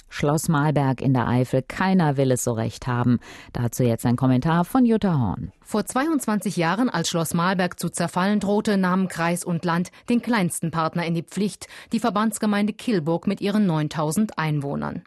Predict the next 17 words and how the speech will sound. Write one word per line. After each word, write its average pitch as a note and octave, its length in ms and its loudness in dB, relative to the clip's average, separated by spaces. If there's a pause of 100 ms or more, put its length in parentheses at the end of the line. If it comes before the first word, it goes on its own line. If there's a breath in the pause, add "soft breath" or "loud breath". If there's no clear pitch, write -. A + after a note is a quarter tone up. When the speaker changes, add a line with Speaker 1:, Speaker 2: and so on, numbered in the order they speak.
(380 soft breath)
Speaker 2:
Doch G#3+ 180 -2
die A#3 160 -2
kann F#3+ 220 0
nicht D3 260 -6
mehr. C#3+ 200 -4 (360 loud breath)
Selbst A3+ 340 -2
Schulsanierungen B3 720 2
scheitern G#3 400 0
an C3+ 140 0
den G#3 180 -2
Ausgaben E3 480 -2
für F#3 140 -6
das G#3+ 140 -2
Schloss. - 420 -6 (640 loud breath)
Ein D#3+ 180 0
Schloss F#3+ 460 -2
geschenkt, G#3+ 560 0